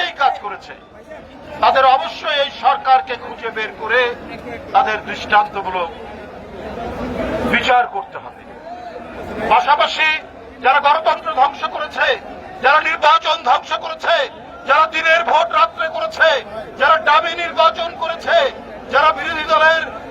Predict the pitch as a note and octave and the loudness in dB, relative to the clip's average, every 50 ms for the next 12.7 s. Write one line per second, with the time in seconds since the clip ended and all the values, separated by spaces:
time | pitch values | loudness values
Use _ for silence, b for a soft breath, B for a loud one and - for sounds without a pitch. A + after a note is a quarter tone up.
0 | - - B3 D4 D#4+ D#4+ D#4+ - D#4+ D#4+ - - - D#4 D#4+ - - - - - | -6 -2 0 2 2 4 6 6 6 4 4 -2 -8 -10 -10 -10 -8 -8 -8 -8
1 | - - - - D#4 D#4+ D#4+ D4+ C4+ B3 - - - - - - - C4+ D4 C#4 | -8 -14 -10 -4 -2 0 0 0 -2 -6 -10 -16 -16 -16 -14 -2 -2 0 2 4
2 | C4+ D4+ E4 D#4+ D#4 D#4 D#4+ D#4+ D#4+ - D4+ D#4 D#4+ E4+ D#4 D#4+ - - D4+ D4+ | 4 6 6 6 6 6 4 4 0 0 2 4 4 4 2 2 0 -6 -4 -2
3 | D4+ D#4+ E4 E4+ D#4 D#4 D#4 C#4 A3 - - - - - - C4+ D#4 E4+ E4 E4 | -2 -2 0 0 -2 -2 -2 -4 -8 -12 -16 -20 -20 -4 0 2 2 2 2 0
4 | D#4 D#4+ D#4+ D#4+ D#4 D#4+ D#4 D4+ D#4+ E4 E4+ E4+ D#4+ D#4+ C#4+ - - - - C#4+ | -2 0 0 -2 -2 2 2 4 4 4 2 0 0 -2 -6 -10 -16 -14 -6 -4
5 | D4+ E4+ - - D#4+ D#4+ D#4+ D#4+ D#4 D#4 D4+ D4+ D4+ D4+ D4+ D4+ D4 D4 - - | -4 -4 -4 -6 -8 -8 -6 -6 -6 -6 -2 0 0 0 2 0 -4 -6 -2 -2
6 | C#4 C4+ - - G#3+ A3 A3+ - - - - - - - - G3+ G#3 - - F#4 | -4 -4 -2 -4 -4 -4 -4 -4 -8 -12 -14 -16 -16 -8 -2 0 2 4 6 6
7 | - - G#3+ A3+ - - - - - - - - - - - - C#4 G#3+ F3+ G3 | 6 4 4 2 0 -2 -6 -10 -8 -6 -6 -6 -6 -10 -14 -12 -10 -10 -10 -10
8 | G#3 F#3+ F3+ - - F3+ E3+ D#3 - E3+ - - - - - - - - - B3+ | -10 -14 -16 -12 -8 -6 -6 -6 -6 -12 -14 -12 -10 -10 -8 -6 -6 -4 -2 0
9 | - - D4+ D4+ - D5 C#4 A#3+ C4 D4 E4+ E4+ E4+ E4+ E4+ E4+ E4+ E4+ E4+ E4+ | 0 0 0 0 0 2 2 2 4 4 4 2 2 0 -2 -2 0 2 2 4
10 | E4+ D#4 E4 E4+ F4 F4 F4 E4+ C#4 D4+ F4 E4+ - - E4 F4 E4+ D#4+ D#4+ - | 6 4 4 4 4 4 4 4 4 0 -2 -4 -2 0 4 4 4 2 0 -6
11 | - - - - - - C#4+ D#4 D#4+ D#4+ D4 D4+ E4+ F#4 F#4+ G4 F#4+ G4 F#4 F4 | -16 -20 -20 -20 -12 -10 -8 -8 -6 -4 -2 -2 -2 2 4 4 4 4 2 -2
12 | D#4+ D4+ C#4+ - - A3+ - A#3 F#3+ - - - - | -6 -6 -6 -6 -6 -10 -10 -10 -10 -10 -10 -16 -18